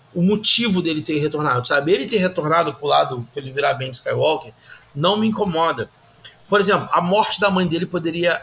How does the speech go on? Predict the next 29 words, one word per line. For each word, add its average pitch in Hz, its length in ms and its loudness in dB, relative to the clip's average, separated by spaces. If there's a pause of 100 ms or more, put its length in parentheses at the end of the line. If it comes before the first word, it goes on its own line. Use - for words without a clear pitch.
fazê-lo 160 560 0
virar. 127 480 -2 (1300)
Sabe? 117 540 0
Do 127 200 -6
tipo, 143 320 -2
é 147 40 4
uma 156 200 0
coisa 160 300 -2 (200)
que 170 280 -2 (100)
e-, 165 240 0
ele, 185 280 0 (140)
em 170 100 0
momento 190 460 0
algum, 180 540 0 (420)
e-, 147 220 -2
ele 175 140 -2
tem 196 200 0
uma 254 160 0
cisma 196 320 0
com 202 140 -2
o 185 40 -2
pai, 135 420 2
ele 156 180 -2
culpa 208 340 -2
o 214 80 2
pai 156 300 2
pelo 156 200 -6
que 156 100 -4
aconteceu, 143 800 -4